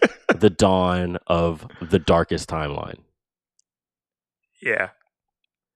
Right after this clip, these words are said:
Speaker 1: It could be.
Speaker 2: Uh,
Speaker 1: All,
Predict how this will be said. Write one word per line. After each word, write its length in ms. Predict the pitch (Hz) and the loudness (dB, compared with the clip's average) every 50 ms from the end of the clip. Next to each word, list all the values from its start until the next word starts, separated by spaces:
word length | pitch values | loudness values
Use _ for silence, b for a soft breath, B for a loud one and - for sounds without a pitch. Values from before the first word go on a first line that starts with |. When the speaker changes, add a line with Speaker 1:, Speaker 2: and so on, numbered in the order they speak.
| _ _ _ _ _ _ _ _ _ _ _ - | _ _ _ _ _ _ _ _ _ _ _ -8
Speaker 1:
It 160 | - 196 143 - | -4 -4 -2 2
could 200 | 151 160 151 - | 0 0 0 -2
be. 280 | 123 113 110 110 _ _ _ _ _ _ _ _ _ _ _ _ _ _ _ _ _ _ _ _ _ _ _ _ _ - - - | -8 -10 -10 -12 _ _ _ _ _ _ _ _ _ _ _ _ _ _ _ _ _ _ _ _ _ _ _ _ _ -8 -2 0
Speaker 2:
Uh, 40 | |
Speaker 1:
All, 220 | 135 139 156 160 | 2 2 2 2